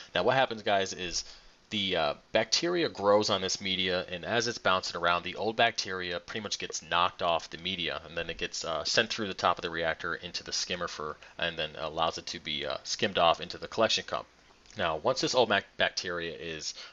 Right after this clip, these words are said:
broken off the, uh, media, the new bacteria has room to grow and continue the whole process, and pretty much that happens continuously, and pretty much the only thing you have to do over time is add biopellets every six to ten weeks, depending on how your flow is in that reactor. But that's usually what I have to do just to kinda top 'em off.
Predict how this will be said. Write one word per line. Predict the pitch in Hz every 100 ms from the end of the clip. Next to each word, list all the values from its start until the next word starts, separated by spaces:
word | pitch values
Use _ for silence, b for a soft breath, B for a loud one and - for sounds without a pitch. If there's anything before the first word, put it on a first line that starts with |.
| _
broken | 104 95 90
off | 85 80
the, | 82 78 76
uh, | 71
media, | 101 101 87 - B B -
the | -
new | 123
bacteria | 127 113 - 104 92 87
has | 87 -
room | 87 82
to | 82
grow | - 87 87 85
and | 85 80 -
continue | 87 - 87
the | 80
whole | 80 80
process, | - 92 87 - 78 -
and | 82
pretty | - 135
much | 113 -
that | 101 98
happens | 95 92 90 -
continuously, | - - 98 95 - 95 85 B B B
and | 80 80 -
pretty | 143 151
much | -
the |
only | 117 127
thing | 131
you | 117
have | 110
to | 101
do | 101 98
over | 87
time | - 92 87 85
is | 87 80 78 - B B B -
add | 101 101 85
biopellets | 87 87 - 85 82 - - B -
every | 95 90 85
six | - 107 107
to | -
ten | - 90 85
weeks, | 90 87 -
depending | - 87 85 80
on | 80
how | 87 85
your | 80
flow | - 92 85 80
is | 80 -
in | - 80
that | 76 76
reactor. | 82 82 - 85
But | 78 82
that's | 92 92
usually | 87 82
what | 80 78
I |
have | 80 80
to | 82
do | 82 82
just | - 95
to | -
kinda | 90 76
top | - 90 85
'em | 85
off. | 80 80